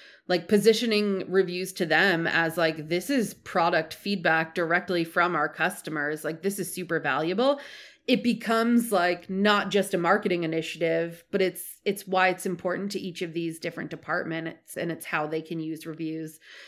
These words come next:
to do their daily functions and to hit their goals. And I, I feel like that's something that as customer marketers, you're so aligned to so many different departments. And I think understanding what their goals are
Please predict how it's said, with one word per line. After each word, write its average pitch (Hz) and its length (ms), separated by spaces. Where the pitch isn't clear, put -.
to 269 100
do 285 240
their 208 380
daily 196 340
functions 269 460
and 208 100
to 208 60
hit 202 240
their 175 160
goals. 160 480
And 226 120
I, 208 360
I 214 100
feel 214 200
like 196 160
that's 175 260
something 185 420
that 170 440
as 190 240
customer 180 400
marketers, 165 880
you're 214 540
so 208 960
aligned 185 580
to 226 120
so 190 320
many 185 240
different 175 420
departments. 208 880
And 220 140
I 208 120
think 208 340
understanding 196 640
what 175 160
their 175 140
goals 170 300
are 185 420